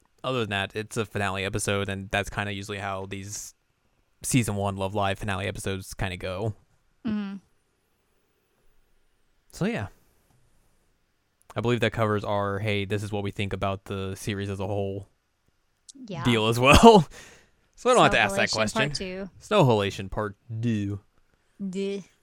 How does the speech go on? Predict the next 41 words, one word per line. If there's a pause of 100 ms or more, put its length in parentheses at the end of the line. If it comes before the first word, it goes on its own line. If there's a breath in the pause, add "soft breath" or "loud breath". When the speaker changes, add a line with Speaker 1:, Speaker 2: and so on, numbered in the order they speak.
(800)
Speaker 2:
The
Speaker 1:
Yeah. (140)
Speaker 2:
elect-,
Electric
Boogaloo (100)
Speaker 1:
<laughs>
Speaker 2:
Snowhalation. (880 soft breath)
Speaker 1:
Snowhalation
two,
Snowhalation
Harder.
<laughs> (460)
Speaker 2:
There
you
go. (480)
Speaker 1:
Let's
talk
about
some
notes
and
trivia
real
quick.
There's,
there's
not
a
whole
lot,
and
a
lot
of
it
we've
basically
already
talked
about. (440 soft breath)
Uh,